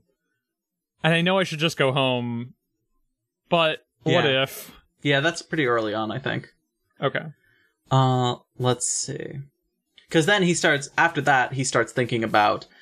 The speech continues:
Speaker 2: uh,
Speaker 1: Oh, yes.
Speaker 2: memories of
Speaker 1: Uh-huh.
Speaker 2: them being young together and gets distracted by thinking about what kind of <laughs> monster she might be. Uh, quote, "Akiha is important to me. I think I love her, but what kind of love it is, I cannot put into words clearly."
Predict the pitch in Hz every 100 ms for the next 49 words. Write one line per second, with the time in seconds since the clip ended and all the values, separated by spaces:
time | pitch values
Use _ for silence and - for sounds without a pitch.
0 | - - _ - 127 117 156 123 120 117
1 | 131 151 139 139 135 131 135 123 123 123
2 | 143 143 143 139 139 135 135 135 127 117
3 | 120 123 - 120 - 120 120 123 117 120
4 | 123 135 120 113 117 131 - - 135 180
5 | - - - 135 120 120 - 123 117 123
6 | - - - - _ _ _ _ 139 123
7 | 123 - 185 175 117 - - _ _ _
8 | _ - 143 - 220 208 180 156 139 156
9 | 139 - - - 143 - 143 220 220 185
10 | 151 147 127 120 - 139 _ - 147 196
11 | 208 208 196 156 160 143 143 165 131 -
12 | 135 - 190 185 202 165 139 143 139 -
13 | - 131 113 117 143